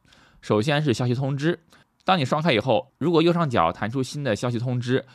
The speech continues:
是无法准确的唤醒的，就是说你可能会进入没有收到消息的那个微信号里。其次是盒盖休眠，比如你现在盒盖休眠一晚上，可能会有一个微信被弹出，需要重新扫码登录。这两个微信之间呢，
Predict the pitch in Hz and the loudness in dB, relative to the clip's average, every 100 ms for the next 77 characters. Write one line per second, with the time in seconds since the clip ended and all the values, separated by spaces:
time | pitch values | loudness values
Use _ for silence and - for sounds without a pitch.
0 | - - - 127 139 151 131 95 110 113 | -20 -14 -2 0 2 0 0 -4 -6 -6
1 | - 147 117 - 62 - _ _ _ _ | -2 -4 -4 -10 -14 -16 _ _ _ _
2 | _ _ - 185 160 170 160 135 - 101 | _ _ 2 4 6 4 0 -4 -4 -4
3 | 110 117 156 131 104 131 127 123 107 - | -2 -2 -2 -2 0 0 2 2 0 0
4 | 110 113 104 101 101 107 110 87 - _ | -2 -2 -2 -2 -2 -2 -2 -2 -4 _
5 | _ _ _ _ _ _ _ - 160 160 | _ _ _ _ _ _ _ -4 0 2
6 | 175 127 135 139 131 131 98 101 - - | 2 2 2 2 0 0 0 -2 -4 -4
7 | 127 147 143 135 120 123 127 131 110 98 | -2 0 0 0 0 2 2 0 -2 -2
8 | 113 95 85 104 85 - - - 107 107 | -2 -2 0 -2 -2 -6 -14 -8 -6 -4
9 | 160 123 101 101 117 135 110 98 - 82 | 0 2 2 2 0 0 -4 -4 -4 -6
10 | 90 113 110 - 107 95 98 104 95 92 | -4 -4 -4 -2 -2 -2 -4 -2 0 0
11 | 80 90 98 - _ _ - - - - | 0 -2 -4 -6 _ _ -20 -20 -20 -4
12 | 175 120 95 101 127 98 113 113 117 107 | 2 2 2 -2 -4 -6 -4 -4 0 -2